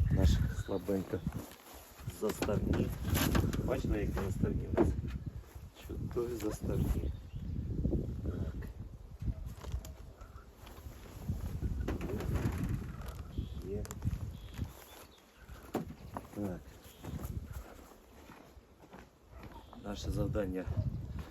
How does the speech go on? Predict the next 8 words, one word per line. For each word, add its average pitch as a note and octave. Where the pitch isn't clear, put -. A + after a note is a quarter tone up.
Ну, B2
тут B2
ще -
на A2+
десяти -
рамках, A2
напевно, F2+
може. F#2+